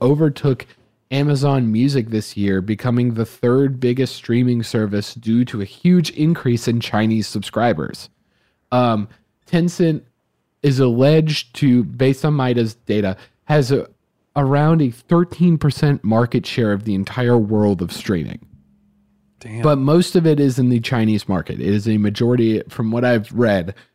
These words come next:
Speaker 1: a majority of the Chinese market subscriptions. So
Speaker 2: Mm-hmm.
Speaker 1: they seem to have not really expanded worldwide, but China has a huge amount of growth available to streaming services, which we will get into a little bit later.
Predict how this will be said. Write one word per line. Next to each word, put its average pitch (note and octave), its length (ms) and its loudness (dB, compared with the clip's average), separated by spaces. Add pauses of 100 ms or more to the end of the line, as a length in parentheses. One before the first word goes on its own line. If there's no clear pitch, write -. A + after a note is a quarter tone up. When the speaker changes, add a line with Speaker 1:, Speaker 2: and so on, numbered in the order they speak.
Speaker 1:
a A#2+ 100 -4
majority A#2+ 500 2
of G#2+ 80 0
the A2 80 0
Chinese A2+ 500 -2
market G2+ 380 -2
subscriptions. - 800 -10 (380)
So A#2 520 0 (100)
Speaker 2:
Mm-hmm. G#2 440 -12
Speaker 1:
they D3 120 2
seem F3 480 2
to E3 240 0
have C3+ 200 -2
not C#3 220 0
really C#3 220 2
expanded B2+ 400 -2
worldwide, B2 520 0
but A#2 340 -8
China C3+ 340 0
has A#2+ 180 -2
a A2 100 0
huge D#3 720 -2
amount B2 300 -2
of A2 120 -4
growth A#2+ 500 -2 (600)
available A2 680 0 (140)
to C#3+ 160 -2
streaming A2+ 420 0
services, G2+ 560 -6
which G#2 200 -6
we G2 300 0
will G2+ 180 -2
get G#2+ 240 -4
into G#2+ 340 -4
a - 40 -4
little F#2 180 -4
bit - 140 -8
later. C#3+ 360 0